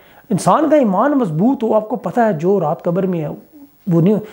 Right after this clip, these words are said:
मुल्क के अवाम आपके साथ हो, लोग आपके साथ हों, तो आप फिर फ़ख्र से दिल पक्का करके कहते हैं,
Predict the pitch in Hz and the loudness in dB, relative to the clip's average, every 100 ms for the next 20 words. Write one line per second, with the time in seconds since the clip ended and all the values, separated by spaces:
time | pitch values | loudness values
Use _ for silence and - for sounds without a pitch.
0 | - - 196 269 269 220 180 214 226 214 | -20 2 2 4 2 2 0 0 -2 -2
1 | 190 - 165 180 185 165 202 220 190 185 | -6 -8 -4 -4 -4 0 0 2 -2 -6
2 | - 147 156 - 185 _ _ _ _ 160 | -10 -8 -8 -10 -18 _ _ _ _ 0
3 | 190 185 - - 196 220 214 156 180 185 | 0 -2 -12 -8 -4 -6 -6 -2 -2 -2
4 | 202 - 220 185 165 160 170 | -2 0 0 -2 -6 -8 -12